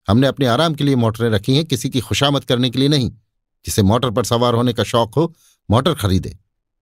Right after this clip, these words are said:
ये नहीं कि हलवाई की दुकान देखी और दादे का फातिहा पढ़ने बैठ गए।" वो चली तो दोनों बच्चे कुनमुनाए, मगर जब मालूम हुआ कि अम्मा बड़ी दूर हौआ को मारने जा रही हैं, तो उनका यात्रा प्रेम ठंडा पड़ा।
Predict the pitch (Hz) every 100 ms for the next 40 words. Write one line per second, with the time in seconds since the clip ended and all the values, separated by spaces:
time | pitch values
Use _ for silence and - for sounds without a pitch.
0 | - 95 117 160 160 92 104 127 117 107
1 | 113 117 110 120 139 104 107 113 113 101
2 | 107 110 131 117 113 92 90 85 80 -
3 | - _ _ _ _ _ _ _ - _
4 | - 175 170 175 175 170 160 139 143 139
5 | 131 127 131 - 117 127 113 120 117 82
6 | 69 - _ _ _ - 131 151 143 147
7 | 139 139 147 131 139 135 123 127 120 120
8 | 113 117 110 127 113 98 110 107 95 90
9 | 87 78 82 87 107 120 113 104 - -
10 | _ _ - _ - 147 151 156 143 135
11 | - 127 113 113 101 98 98 131 - 58
12 | -